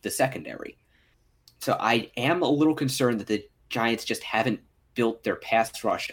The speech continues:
up enough, their front seven pass rush up enough. And if the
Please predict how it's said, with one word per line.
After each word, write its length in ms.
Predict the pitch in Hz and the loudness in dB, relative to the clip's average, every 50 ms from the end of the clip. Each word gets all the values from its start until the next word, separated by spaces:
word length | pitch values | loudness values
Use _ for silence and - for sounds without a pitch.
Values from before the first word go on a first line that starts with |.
| - - | -4 -2
up 260 | 85 85 - - - | -2 -2 -2 -4 -8
enough, 300 | 101 101 92 78 - - | -6 -4 -4 -4 -4 -6
their 80 | 110 | -6
front 280 | 101 - - 127 127 - | -4 0 0 0 0 2
seven 280 | - 117 104 101 90 - | 0 0 0 0 -2 -4
pass 320 | - 95 80 - - - | -2 -2 -2 -2 -4 -4
rush 380 | 78 - - - - - - _ _ _ _ _ _ - | -4 -4 -4 -6 -10 -10 -14 _ _ _ _ _ _ 0
up 240 | 117 113 110 - - | 2 2 2 0 -6
enough. 480 | - 107 110 101 85 71 71 - - - _ - - - - - - _ _ _ _ - - | -4 -2 0 0 0 0 -2 -8 -16 -20 _ -20 -20 -20 -20 -20 -20 _ _ _ _ -4 -2
And 500 | 120 110 107 104 101 98 95 90 - - _ _ _ _ - - | 0 0 2 0 0 0 -2 -6 -8 -12 _ _ _ _ -6 -4
if 180 | 160 135 - | -4 -4 -2
the 160 | - - - | -6 -6 -6